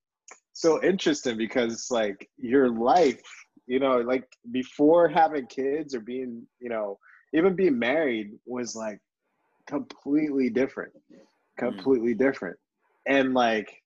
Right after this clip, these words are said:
Speaker 1: going from that to, you know, having a family, and then one night out of a month or one night out of, you know, whenever it is, you go out and you, like, try to revert back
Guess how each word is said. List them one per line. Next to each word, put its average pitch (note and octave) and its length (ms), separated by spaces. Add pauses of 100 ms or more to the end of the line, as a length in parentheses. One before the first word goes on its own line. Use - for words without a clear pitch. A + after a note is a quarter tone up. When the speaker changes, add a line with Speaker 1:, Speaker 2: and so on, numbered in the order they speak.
(160)
Speaker 1:
going C#3+ 420
from A2+ 520
that B2 480
to, G2+ 280
you G#2+ 60
know, G2+ 180
having A2 260
a F2+ 40
family, G#2+ 640 (480)
and A2 180
then A2+ 280
one C3+ 260
night D#3 340 (140)
out A#2 200
of A2+ 180
a A2+ 60
month A#2 360
or G#2+ 200
one A2+ 380
night C3 220
out B2 180
of, A2 240 (120)
you A2+ 120
know, G#2 200
whenever C3 380
it A#2+ 80
is, A2+ 360 (320)
you A2+ 120
go A#2 300
out C3 280 (100)
and A#2 160
you, A#2 180
like, G#2+ 240
try A#2+ 160
to A2 100
revert G#2 520
back A2+ 220